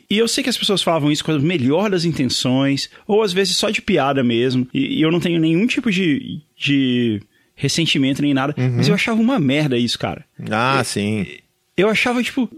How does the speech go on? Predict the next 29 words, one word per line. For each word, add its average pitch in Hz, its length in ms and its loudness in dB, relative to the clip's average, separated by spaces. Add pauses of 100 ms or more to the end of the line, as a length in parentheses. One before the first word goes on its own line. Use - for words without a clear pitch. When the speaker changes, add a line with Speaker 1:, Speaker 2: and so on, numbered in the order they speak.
Speaker 1:
"Não 311 320 2
é, 294 220 0
cara, 185 360 0
não 254 100 2
é, 294 60 2
não 240 160 2
é 285 40 2
possível 302 680 -2
que 277 100 -8
você, 240 360 -2
tipo, - 240 -10
vai, 214 180 -2
vai, 220 340 -2
vai 180 220 -2
ter 208 100 0
uma 208 120 0
criança 254 540 0
na 254 80 2
sua 233 160 0
vida 208 200 0
e - 20 -2
você 226 180 0
esteja 233 200 0
enxergando 220 400 0
algum 214 240 0
problema 233 520 0
a - 20 2
respeito 220 420 -2
disso." 180 360 -2